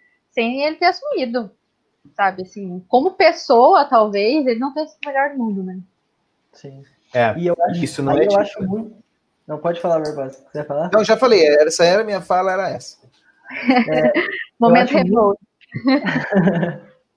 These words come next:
Speaker 2: eu acho muito importante essa, essa representatividade,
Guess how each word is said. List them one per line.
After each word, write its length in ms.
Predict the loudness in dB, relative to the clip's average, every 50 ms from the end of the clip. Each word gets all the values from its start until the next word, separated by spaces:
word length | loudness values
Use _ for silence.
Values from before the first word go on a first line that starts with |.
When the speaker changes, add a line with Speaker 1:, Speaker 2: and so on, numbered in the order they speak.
| _ _ _ _ _ -20 -20 -20 -18 -18 -18 -18 -18 -16 -10
Speaker 2:
eu 140 | -6 -2 0
acho 220 | 0 0 0 -4 -4
muito 380 | -2 0 0 0 0 0 -2
importante 1080 | -4 -2 0 0 0 0 -2 -2 -2 0 2 2 2 0 -2 -6 -10 -10 -10 -16 _ _ _ _ _ _ _ _ _ _ _ _ _ _ _ _ _ -4
essa, 1160 | -2 0 0 0 -2 -4 0 4 6 6 8 8 8 8 6 6 6 6 4 4 2 0 -6 -14 -20 -20 _ _ _ _ _ -4
essa 220 | -4 -4 -2 0 -2
representatividade, 1000 | -2 -2 -4 -6 -6 -6 -6 -6 -6 -4 -6 -2 0 2 2 2 2 0 -6